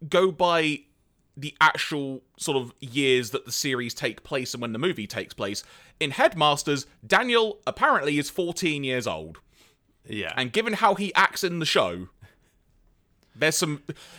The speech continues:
Speaker 1: in some ways you could argue that's because he's Spike's son. <laughs>
Speaker 2: Well,
Speaker 1: But
Speaker 2: yeah,
Speaker 1: he
Speaker 2: I mean, certainly.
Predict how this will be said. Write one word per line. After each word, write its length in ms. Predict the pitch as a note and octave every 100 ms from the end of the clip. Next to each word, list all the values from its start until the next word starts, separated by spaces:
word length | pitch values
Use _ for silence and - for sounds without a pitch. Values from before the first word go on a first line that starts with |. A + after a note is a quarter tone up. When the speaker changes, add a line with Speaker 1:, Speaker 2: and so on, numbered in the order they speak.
| C#3+
Speaker 1:
in 100 | F3+
some 200 | E3+ A#3+
ways 200 | B3 C4
you 80 | F#3
could 180 | - G3
argue 320 | F3+ E3 D3
that's 180 | C#3 C#3
because 260 | C3+ C#3+
he's 160 | B2 A#2
Spike's 420 | - - G#2 -
son. 360 | - F#2+ A2 F#3+ _ - -
<laughs> 80 | A2+ D4 - E4 - - - - G#2+
Speaker 2:
Well, 220 | A2 A2
Speaker 1:
But 80 | A2
Speaker 2:
yeah, 80 | A2+
Speaker 1:
he 60 | C#3
Speaker 2:
I 140 | - G2
mean, 180 | G2 F#2
certainly. 540 | - - A#2+ F#2 F2